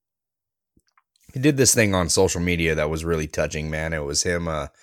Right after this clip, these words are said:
did a little vignette. Um, he recorded it as soon as he left, uh, W W E, and he was putting the Goldust attire in a locker.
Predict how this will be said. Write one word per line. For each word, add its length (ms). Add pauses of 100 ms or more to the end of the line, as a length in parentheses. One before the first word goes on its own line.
(440)
did 80
a 60
little 200
vignette. 680 (1040)
Um, 300
he 160
recorded 580
it 100
as 100
soon 180
as 120
he 80
left, 500
uh, 260
W 260
W 300
E, 380
and 180
he 440 (840)
was 220
putting 340
the 80
Goldust 800
attire 720 (440)
in 120
a 80
locker. 500